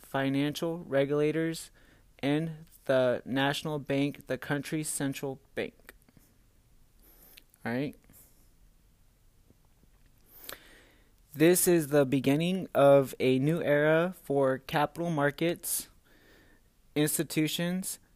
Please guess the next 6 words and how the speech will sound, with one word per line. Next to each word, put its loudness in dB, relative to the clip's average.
said 0
six -4
Chief -4
Executive -2
Jos 0
Disjeskov. 0